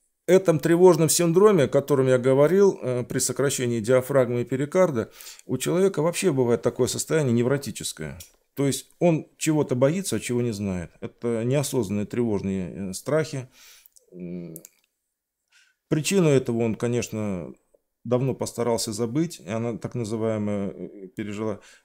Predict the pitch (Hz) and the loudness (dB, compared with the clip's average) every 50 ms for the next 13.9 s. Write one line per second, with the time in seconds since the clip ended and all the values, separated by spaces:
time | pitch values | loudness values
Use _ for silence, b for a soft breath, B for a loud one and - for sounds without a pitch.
0 | B - 120 123 143 151 151 - - 147 139 120 104 98 95 90 - - 101 98 | B -6 0 0 0 0 0 -4 -4 -2 -2 0 0 0 -2 -4 -6 -10 -12 -10
1 | - - 165 160 156 147 143 - _ _ _ _ _ _ _ - - 113 113 113 | -6 -4 -2 -2 -2 -4 -6 -12 _ _ _ _ _ _ _ -6 -4 -2 -2 -2
2 | 127 160 160 147 143 - 127 123 120 113 - - _ _ _ _ _ _ _ _ | -2 -2 -4 -6 -8 -6 -6 -6 -8 -8 -12 -16 _ _ _ _ _ _ _ _
3 | _ _ _ _ _ _ _ _ _ _ _ B B B B B B B B _ | _ _ _ _ _ _ _ _ _ _ _ B B B B B B B B _
4 | _ _ _ _ - 113 117 196 190 - 170 180 160 143 147 143 143 143 156 160 | _ _ _ _ -8 0 0 2 2 4 4 2 4 4 2 2 2 4 2 2
5 | 147 139 - - 123 107 123 139 139 139 - - _ _ _ _ _ _ _ _ | 0 -2 -2 -2 0 0 2 2 2 0 -2 -6 _ _ _ _ _ _ _ _
6 | _ - 143 139 131 131 - - _ _ _ _ _ _ _ _ _ _ _ _ | _ 2 4 4 4 2 -2 -12 _ _ _ _ _ _ _ _ _ _ _ _
7 | _ _ _ _ _ _ _ - 135 127 127 135 131 131 131 127 - - - 120 | _ _ _ _ _ _ _ -8 -4 -2 0 0 2 2 0 -2 -4 -4 -4 -2
8 | 120 117 117 117 110 98 - 131 127 - - - - 110 104 110 107 110 110 104 | -2 -2 -2 -6 -8 -4 -2 -2 -2 -2 -4 -10 -8 -6 -4 -4 -2 -4 -4 -6
9 | - 147 143 139 - 107 101 - - 113 117 120 120 131 123 123 - B B B | -6 -6 -6 -4 -4 -6 -6 -6 -4 -4 -4 -4 -4 -6 -8 -10 -10 B B B
10 | B B B B B _ - - 110 107 107 110 - - 98 123 113 101 139 196 | B B B B B _ -10 -8 -6 -4 -4 -6 -6 -6 -6 -6 -4 -4 -2 -2
11 | 208 160 123 139 151 170 - - 127 123 - 147 139 120 117 117 110 107 110 104 | -2 0 0 0 0 0 0 -2 -4 -2 -2 -4 -2 -2 -2 -4 -2 -4 -4 -2
12 | 104 131 123 - - - 117 - - 113 110 123 123 127 123 117 120 120 123 127 | -2 -2 -2 -2 -4 -8 -8 -6 -6 -4 -2 0 2 2 2 2 2 0 -2 -2
13 | 123 - 170 160 127 110 - - - - 113 - 143 135 127 107 92 - | 0 0 0 0 0 -2 -4 -6 -4 -4 -4 -2 -2 -2 -2 -2 -4 -8